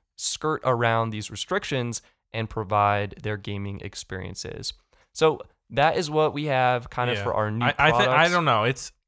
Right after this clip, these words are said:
Speaker 2: I, I'm still, you know, holding back judgment. What will this actually
Speaker 1: Honestly,
Speaker 2: look
Speaker 1: the
Speaker 2: like?
Speaker 1: whole cloud streaming category, I feel like we just need to
Speaker 2: Oh, I think it's an, I think it's an awesome thing, but I just,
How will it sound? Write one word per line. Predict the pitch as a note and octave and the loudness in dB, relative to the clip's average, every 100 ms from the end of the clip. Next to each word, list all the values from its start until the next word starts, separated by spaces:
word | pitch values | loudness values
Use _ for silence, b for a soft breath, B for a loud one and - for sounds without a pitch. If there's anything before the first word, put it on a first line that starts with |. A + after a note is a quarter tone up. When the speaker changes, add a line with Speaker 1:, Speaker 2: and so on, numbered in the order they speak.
| _ _ - | _ _ -4
Speaker 2:
I, | B2+ C3+ | -2 0
I'm | B2 B2 B2 | 0 0 -4
still, | - C#3 A#2+ A2 _ _ | -4 2 2 0 _ _
you | A2 | -10
know, | G2+ F2 - _ _ _ - | -6 -6 -8 _ _ _ -4
holding | C#3 C3 B2 | 0 2 4
back | A2+ A2 | 4 6
judgment. | A2+ G#2 G#2 G2+ _ _ _ | 4 2 0 -6 _ _ _
What | A#2+ A#2+ | 0 0
will | A#2 | 0
this | G#2+ A2 | -2 -2
actually | G#2+ G2 - G#2 F#2+ _ _ - | 2 0 0 -6 -6 _ _ -2
Speaker 1:
Honestly, | C3 E3 F3 | 0 2 2
Speaker 2:
look | D#3 | 2
Speaker 1:
the | D3 | 4
Speaker 2:
like? | G2 | 4
Speaker 1:
whole | G3 A3 G3+ - _ | 4 4 0 -2 _
cloud | - - C#3 C3 C#3+ | -20 0 4 4 2
streaming | C3 - - B2+ B2+ B2+ A#2+ G#2+ | 0 -6 -4 -4 -2 -2 -2 -4
category, | - G2+ G#2 A#2+ C3+ D3 D#3 D#3 F3 - - | -6 0 2 2 -2 -2 -2 -6 -8 -12 -2
I | A#2+ | -2
feel | C3 C3+ | 0 0
like | B2 | 0
we | B2+ | -2
just | A#2 - | -4 -2
need | C3 | -4
to | - | 0
Speaker 2:
Oh, | A#2 G#2+ G#3 | 2 4 6
I | D#3+ | 4
think | A3+ A#3 | 2 -2
it's | - | -2
an, | F#3 | 0
I | E3 | 0
think | B3 A#3+ | 0 -4
it's | D#3+ | -4
an | C#3+ | -2
awesome | B2 D3+ C#3 | 2 2 2
thing, | A#2+ C#3 A#2+ | -2 -2 0
but | A2 | 0
I | A#2 | 0
just, | A#2+ C#3 C3+ - | 0 -2 -4 -10